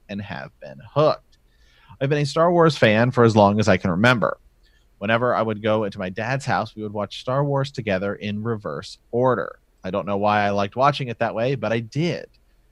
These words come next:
And then the re-release, uh, in the theaters happened, and my dad and I went to every one of them. I remember seeing the Death Star explode,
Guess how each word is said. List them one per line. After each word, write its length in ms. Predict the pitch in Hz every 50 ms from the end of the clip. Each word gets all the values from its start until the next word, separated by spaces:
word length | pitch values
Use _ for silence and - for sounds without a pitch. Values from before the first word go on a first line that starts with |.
| _ _
And 140 | 113 113 120
then 380 | 127 131 135 135 135 139 139 120 -
the 140 | 110 120 113 110
re-release, 840 | 101 107 117 143 185 196 185 170 127 110 101 104 127 135 - - -
uh, 200 | 101 98 92 85
in 80 | 101 98
the 80 | 95
theaters 400 | 92 - 131 131 127 127 123 -
happened, 420 | - 117 107 110 104 107 107 110 107
and 260 | 82 87 101 101 98
my 200 | 95 95 92 92
dad 240 | 90 107 110 117 117
and 80 | 113
I 80 | 107 104
went 240 | 98 95 90 82 -
to 140 | - 82 64
every 280 | 92 87 - 82 87
one 320 | 85 90 95 104 110 117 110
of 140 | 95 80
them. 120 | - 55 - - _ -
I 60 | 95
remember 320 | 95 95 101 101 95 98 95
seeing 300 | - - 98 95 98 92
the 100 | 92 87
Death 200 | 92 92 95 -
Star 200 | - 101 82 78
explode, 720 | - - - - 123 123 123 123 120 120 120 113 113